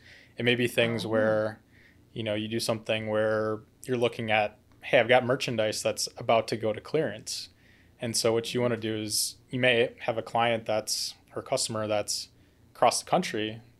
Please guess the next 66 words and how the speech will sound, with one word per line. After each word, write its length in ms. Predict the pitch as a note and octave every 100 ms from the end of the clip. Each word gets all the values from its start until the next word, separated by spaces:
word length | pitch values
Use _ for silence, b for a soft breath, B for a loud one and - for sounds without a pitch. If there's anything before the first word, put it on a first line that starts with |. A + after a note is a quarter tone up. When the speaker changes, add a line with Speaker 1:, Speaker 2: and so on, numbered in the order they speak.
| -
Speaker 1:
that 120 | G#2+
wants 180 | G#2 -
to 60 |
buy 180 | A2 B2
that. 280 | A2 G#2 -
Now 60 | A2+
you 80 |
have 100 | A2+
to 80 | -
ship 300 | - - F3
it 100 | -
to 80 | -
that 160 | A2 G2+
customer, 600 | G#2+ G2+ - G#2 G#2+ A2+ -
Speaker 2:
Mm-hmm. 560 | F#3 F3 E3+ - E3+ E3
Speaker 1:
but 120 | A2+
you 80 | A#2+
may 160 | B2
maintain 480 | B2 A#2 A2 - A#2
some 160 | - G#2+
margin 520 | G#2 A2 A2+ G#2+ G#2+
by 140 | G#2+
not 320 | G#2+ A2 A2 -
taking 380 | A2 G#2+ A2
that, 260 | G2+ G#2 G#2 _ _ _ -
that 180 | G#2 -
discount 480 | G#2+ - G#2 G#2
on 120 | G#2+ G#2
that 180 | G#2
product 520 | - G#2 B2+ - - -
and 120 | A2+
having 280 | G#2+ A2 G#2+
to 40 |
mark 220 | G#2+ G#2 -
it 100 | -
down. 320 | G#2+ G#2 A#2+ _ -
Speaker 2:
Mm, 540 | G#3+ A#3 B3 A#3+ G#3
I 80 | F#3+
see 160 | G3+ F3+
Speaker 1:
So, 80 | A#2+
Speaker 2:
what 100 | A#2
you're 80 | A2+
saying. 220 | A#2 D#3
Speaker 1:
so 120 | F3
you're 140 | B2+ B2
shipping 600 | - D#3+ E3 D#3+ D#3+ D#3
potentially 380 | - D3+ - C#3+
further 380 | D3+ C#3+ C#3
and 140 | C3+ A#2
spending 280 | - B2+ B2
a 40 |
little 160 | A#2+ B2
bit 140 | A#2+
of 60 | A2+
money 200 | A2+ A2+
to 140 | A2
ship 240 | - C#3+ D3+
it, 180 | D#3
but 120 | B2 A2+
you're 80 | A2
not 180 | G#2+
having 220 | A2 G#2 G#2+
to 80 |
take 240 | G#2 A2 G#2
that 180 | G#2+ -
discount 480 | G#2+ - G#2 G#2